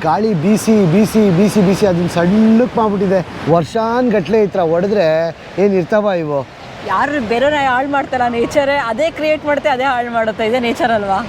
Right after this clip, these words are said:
Speaker 1: ಅದೇ ನ್ಯಾಚುರಲ್ ಆಗಿ ಹಂಗೆ ಬಿಟ್ಬಿಡ್ಬೇಕು ನಾವು, ಏನು ಮಾಡಕ್ ಹೋಗ್ಬಾರ್ದು. ನೇಚರ್ ಹೆಂಗೆ ಅದರದ್ದು ಭೂಮಿನ ಪರಿವರ್ತಿಸ್ಕೊಳ್ಳುತ್ತೋ ಹಂಗೆ ಬಿಟ್ಬಿಡ್ಬೇಕು.
Speaker 2: ಇದು ರೇಸರ್ ಅಂದ್ರೆ ಒಂದು ಬ್ಲೇಡ್ ತರ ಕಾಣುತ್ತೆ ಅಂತ.
Speaker 1: ಅಲ್ವಾ? ರೇಸರ್,
Speaker 2: ಚಿನ್ನಗಿ, ಹಾ.
Speaker 1: ರೇಸರ್ ಬ್ಯಾಕ್ ಅಂತೆ ಇದು. <laughs> ಸಣ್ಣಕ್ಕೈತೆ.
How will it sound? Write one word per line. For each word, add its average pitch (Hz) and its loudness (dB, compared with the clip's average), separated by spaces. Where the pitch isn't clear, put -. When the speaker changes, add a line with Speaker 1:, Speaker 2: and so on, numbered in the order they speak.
Speaker 1:
ಅದೇ 151 2
ನ್ಯಾಚುರಲ್ 190 0
ಆಗಿ 190 0
ಹಂಗೆ 170 0
ಬಿಟ್ಬಿಡ್ಬೇಕು 190 2
ನಾವು, 170 0
ಏನು 180 2
ಮಾಡಕ್ 180 0
ಹೋಗ್ಬಾರ್ದು. 180 0
ನೇಚರ್ 208 2
ಹೆಂಗೆ 202 2
ಅದರದ್ದು 170 0
ಭೂಮಿನ 226 4
ಪರಿವರ್ತಿಸ್ಕೊಳ್ಳುತ್ತೋ 196 0
ಹಂಗೆ 175 0
ಬಿಟ್ಬಿಡ್ಬೇಕು. 160 0
Speaker 2:
ಇದು 233 4
ರೇಸರ್ 277 0
ಅಂದ್ರೆ 262 0
ಒಂದು 240 -2
ಬ್ಲೇಡ್ 269 2
ತರ 277 -4
ಕಾಣುತ್ತೆ 220 -2
ಅಂತ. 214 0
Speaker 1:
ಅಲ್ವಾ? 196 0
ರೇಸರ್, 220 2
Speaker 2:
ಚಿನ್ನಗಿ, 262 -2
ಹಾ. 220 -2
Speaker 1:
ರೇಸರ್ 220 2
ಬ್ಯಾಕ್ 165 0
ಅಂತೆ 131 -2
ಇದು. 113 -2
<laughs> - -8
ಸಣ್ಣಕ್ಕೈತೆ. 156 0